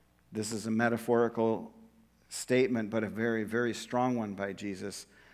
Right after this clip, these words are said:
that we need to be taking sin very seriously. These are strong warnings about sin. Jesus is warning that sin has consequences. So the unquenchable fire in this case is eternal wrath that s-,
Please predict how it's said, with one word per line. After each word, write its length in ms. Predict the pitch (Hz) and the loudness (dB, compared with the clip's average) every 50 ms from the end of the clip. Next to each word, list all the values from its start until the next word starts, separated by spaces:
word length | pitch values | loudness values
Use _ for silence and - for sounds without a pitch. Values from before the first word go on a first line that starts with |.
| - _ _ | -20 _ _
that 180 | 110 107 104 | -2 -2 -2
we 240 | 101 98 110 113 107 | -2 0 0 0 0
need 280 | 107 110 107 104 98 - | 0 -2 -4 -4 -6 -8
to 80 | 113 | -10
be 320 | 101 110 107 104 101 98 - - - - _ | -6 -6 -6 -6 -6 -8 -12 -18 -20 -20 _
taking 360 | - - 107 95 - 101 95 92 | -6 -4 -4 -4 -4 -6 -8 -8
sin 360 | - - 110 101 98 98 95 | -8 -6 -6 -4 -4 -4 -4
very 240 | 101 95 90 92 87 | -4 -4 -6 -6 -8
seriously. 680 | - - 113 113 113 113 110 101 - - - 92 87 - - - - _ | -6 -4 0 0 0 0 -2 -6 -8 -10 -8 -10 -10 -12 -16 -20 -10 _
These 200 | - 110 101 113 | -4 -2 -2 -2
are 100 | 98 95 | -4 -4
strong 640 | - - - - 117 110 113 120 123 123 123 120 | -4 -8 -4 -2 0 2 4 4 4 2 0 0
warnings 400 | 117 117 120 120 113 110 104 107 | -2 -2 -2 -2 -4 -4 -6 -6
about 200 | 104 104 101 87 | -6 -6 -6 -6
sin. 320 | - - - 113 107 101 95 - - - - - - _ | -6 -6 -4 -2 -4 -4 -6 -10 -18 -20 -20 -20 -20 _
Jesus 400 | - 117 120 113 117 127 117 117 | -4 -2 -2 0 -2 -4 -4 -4
is 100 | 117 104 | -6 -2
warning 320 | 117 120 123 120 117 107 | 2 2 2 4 2 0
that 160 | 104 101 - - | -2 -4 -6 -6
sin 280 | - - 123 120 120 | -2 0 2 2 2
has 280 | 117 120 117 120 117 - | 2 2 0 0 -2 -4
consequences. 1160 | - - 113 117 117 123 123 - - 113 - - 110 101 92 95 - - 87 - - - - _ _ _ _ _ _ _ _ _ _ _ _ _ _ _ _ _ _ _ _ _ _ _ - _ - - - - - - _ | -8 -2 0 0 2 0 0 -2 -6 -8 -6 -4 -6 -6 -6 -8 -10 -12 -12 -12 -14 -16 -16 _ _ _ _ _ _ _ _ _ _ _ _ _ _ _ _ _ _ _ _ _ _ _ -20 _ -20 -20 -20 -20 -20 -20 _
So 180 | - - 135 127 | -2 2 2 4
the 140 | 120 131 135 | 6 8 8
unquenchable 720 | 131 139 139 131 - - 147 143 139 - 143 127 123 120 | 8 6 6 2 4 4 4 4 4 2 2 2 2 2
fire 340 | - - 131 131 131 127 123 | 4 6 6 8 8 6 6
in 80 | 120 123 | 4 4
this 220 | 131 139 135 - | 2 2 0 -2
case 360 | - - 113 110 113 107 110 | 0 2 2 2 2 0 -2
is 140 | 117 104 104 | -4 -2 -2
eternal 460 | 110 107 110 - 127 127 120 117 113 | -4 -4 -4 -2 -2 -2 0 -2 -2
wrath 400 | 107 110 110 113 117 113 104 - - | 0 0 2 2 2 0 -2 -4 -8
that 100 | 107 - | -8 -8
s-, 220 | - - - | -8 -10 -10